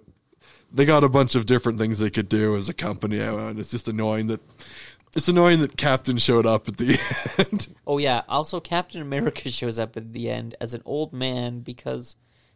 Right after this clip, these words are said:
Speaker 2: he goes back to put back the time stones, and then it's like,
Speaker 1: And then he stays. <laughs>
Speaker 2: "I'm, I'm gonna stay and, and go with Maggie Carter, and then I'm gonna fuck Peggy Carter still."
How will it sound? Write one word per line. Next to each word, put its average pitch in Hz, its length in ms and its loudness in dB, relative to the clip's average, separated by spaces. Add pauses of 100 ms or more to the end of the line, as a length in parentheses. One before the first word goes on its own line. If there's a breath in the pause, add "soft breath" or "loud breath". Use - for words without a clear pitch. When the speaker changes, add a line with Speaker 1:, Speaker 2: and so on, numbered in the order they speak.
Speaker 2:
he 127 120 -8
goes 143 180 -2
back 143 200 -2
to - 100 -18 (120)
put 135 120 -14
back 117 260 -8
the 127 40 -12
time 135 320 -12
stones, 240 540 -12 (600)
and 131 120 -8
then 139 360 -2
it's 131 240 -8
like, 127 320 -4
Speaker 1:
And 123 80 -12
then 135 60 -10
he 123 60 -8
stays. 113 520 2 (140)
<laughs> - 140 -6
Speaker 2:
"I'm, 190 320 -4
I'm 180 220 -4
gonna 143 200 -8
stay 123 640 -6
and, 117 180 -10 (720 soft breath)
and 117 320 -12 (260)
go 143 160 -6
with 156 260 -6
Maggie 160 520 -6
Carter, 156 500 -4
and 127 260 -10
then 165 120 -6
I'm 180 160 -10
gonna 185 180 -12
fuck - 460 -10
Peggy 277 380 -6
Carter 139 420 -4
still." 214 520 -4